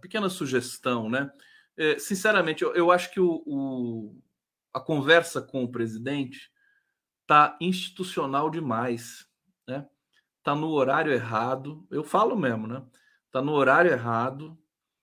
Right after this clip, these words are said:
tá institucional demais. É, o Lula sempre, sempre dá um show, ele sempre diz coisas importantes, mas você vê, é, sabe, tem,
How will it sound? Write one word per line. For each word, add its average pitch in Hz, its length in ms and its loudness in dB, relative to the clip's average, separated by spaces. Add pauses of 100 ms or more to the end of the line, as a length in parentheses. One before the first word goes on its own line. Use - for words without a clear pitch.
(380)
tá 127 140 -2
institucional 151 1000 -2
demais. 131 880 -6 (560)
É, 120 640 6
o 156 120 0
Lula 165 280 4
sempre, 151 840 0
sempre 143 920 -4
dá 110 160 2
um 120 140 2
show, 147 520 -2
ele 104 140 -4
sempre 123 420 -6
diz 113 260 -8
coisas 104 440 -6
importantes, 139 840 -2 (640)
mas 175 380 6
você - 300 4
vê, 147 480 2 (360)
é, 165 380 8
sabe, 233 380 6 (100)
tem, - 240 -10